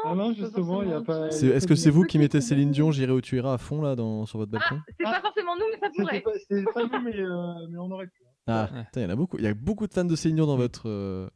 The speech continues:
Speaker 2: Ah, mais franchement, ouais, nous, on peut nous qualifier de fans de Céline Dion,
Speaker 1: Ouais.
Speaker 2: tous les deux.
Speaker 3: Ouais, quand on, on invitera les gens chez nous, là, pour faire la, la petite soirée des voisins, on mettra du... on sera obligé de mettre du Céline Dion, là.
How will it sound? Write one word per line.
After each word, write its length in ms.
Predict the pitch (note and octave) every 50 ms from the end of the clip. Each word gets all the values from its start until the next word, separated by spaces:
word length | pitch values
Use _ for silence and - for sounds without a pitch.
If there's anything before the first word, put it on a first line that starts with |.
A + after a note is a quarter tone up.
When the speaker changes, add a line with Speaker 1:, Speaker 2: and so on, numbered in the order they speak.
| _ _
Speaker 2:
Ah, 140 | - B3 B3+
mais 280 | B3 A3+ A3 G#3+ G#3 G3+
franchement, 520 | - - - C#4 C4+ - - D#4+ E4 E4 D4
ouais, 160 | B3+ B3 A#3+ A#3+
nous, 120 | C4+ D#4 D#4+ B3+
on 60 | B3+
peut 180 | - - C#4+ D4+
nous 100 | D#4 C#4+
qualifier 340 | - C4+ B3+ A3+ - - C4
de 60 | A#3
fans 160 | _ B3+ B3
de 100 | B3+ A#3+ A#3 -
Céline 220 | A3 A3 G3+ G3
Dion, 100 | F#3+ F#3 C#3+
Speaker 1:
Ouais. 120 | C3 B2
Speaker 2:
tous 60 | -
les 100 | - B3
deux. 160 | G2+ F#2+ G2+ - _ _ -
Speaker 3:
Ouais, 240 | G#2 G#2 G#2+ A2 - _ _ _ -
quand 180 | - - - F#2
on, 60 | D#2+
on 120 | F2+ F#2+
invitera 320 | F#2+ F#2 F#2 - - - A#2
les 120 | A2+ G2+
gens 100 | G2+ G#2
chez 160 | - - G#2
nous, 100 | G#2+ B2+
là, 120 | C#3 A#2+ -
pour 120 | - -
faire 140 | - G#2 F#2+
la, 180 | F2+ F2+ F2
la 60 | E2+ E2
petite 220 | - - _ -
soirée 200 | - G2+ G2 F#2
des 80 | G2 F#2+
voisins, 240 | F#2+ G2+ G2+ B2
on 240 | C3+ B2 G#2+ F#2 F2+
mettra 260 | F2+ F2+ F2+ - -
du... 60 | F#2 F2
on 20 |
sera 260 | - - - - - F#2+
obligé 140 | F2+ F#2+
de 40 | A2
mettre 140 | A2 G2+ F#2+
du 60 | -
Céline 180 | - G#2 G2+ G2+
Dion, 140 | F2 D2 D#2
là. 80 | F#2+